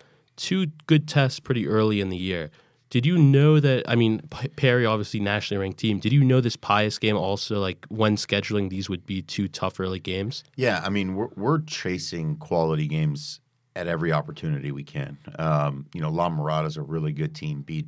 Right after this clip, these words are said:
Speaker 2: a potential open division team, and Damien competed with Bosco for a little bit. Um, <clears throat> so that was another game we sought out. We thought Palisades was gonna be pretty good. And
Speaker 1: Yeah.
Speaker 2: obviously, you can't control transfers and things like that. Um,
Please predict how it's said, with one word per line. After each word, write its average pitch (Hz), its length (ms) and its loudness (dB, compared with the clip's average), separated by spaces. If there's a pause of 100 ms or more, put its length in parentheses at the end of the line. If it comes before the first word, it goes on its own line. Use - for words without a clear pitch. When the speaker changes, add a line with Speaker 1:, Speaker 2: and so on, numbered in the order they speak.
Speaker 2:
a 69 100 -12
potential - 520 -12
open 78 240 -8
division 73 400 -8
team, 76 380 -8
and 73 180 -10
Damien 82 500 -4
competed 78 520 -10 (140)
with 78 200 -16
Bosco 85 440 -6
for 87 140 -4
a 85 60 0
little 85 160 2
bit. 82 240 -6 (600)
Um, 76 380 -4 (680)
<clears throat> 131 340 8
so 101 120 -8
that 101 140 4
was 98 160 2
another 85 240 -4
game 85 240 -4
we 85 80 -4
sought 82 320 0
out. 82 240 -2 (320)
We 90 80 -6
thought 80 200 2
Palisades 82 520 -4
was 76 140 -6
gonna 78 120 -6
be 78 120 0
pretty 80 280 -6
good. 80 300 -4
And 95 60 -2
Speaker 1:
Yeah. 87 100 -2
Speaker 2:
obviously, 151 260 -6
you 82 140 -10
can't 78 240 -12
control 78 320 -8
transfers 80 680 -6
and 76 100 -16
things 82 240 -10
like 78 220 -4
that. 82 260 -2 (460)
Um, 78 600 -2